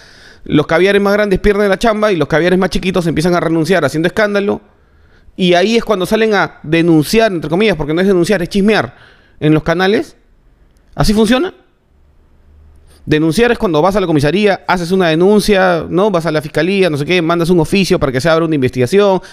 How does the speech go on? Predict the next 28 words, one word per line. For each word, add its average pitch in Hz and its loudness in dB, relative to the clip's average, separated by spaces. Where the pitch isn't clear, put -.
Eso 175 0
es. - -8
Lo 135 4
otro 247 0
es 240 -4
chisme. 208 0
O, 147 2
bueno, 117 -4
noticia, 156 -4
¿no? 101 -4
Noticia 170 -2
y 170 -2
chisme, 151 0
la 104 0
diferencia 151 0
es 151 -2
así. 131 -2
Entonces, 170 0
este 202 0
tema 208 2
de 202 0
Jimena 185 -2
Pinto 196 -4
creo 185 -2
que 190 0
hay 180 -2
que 180 0
mirarlo 165 0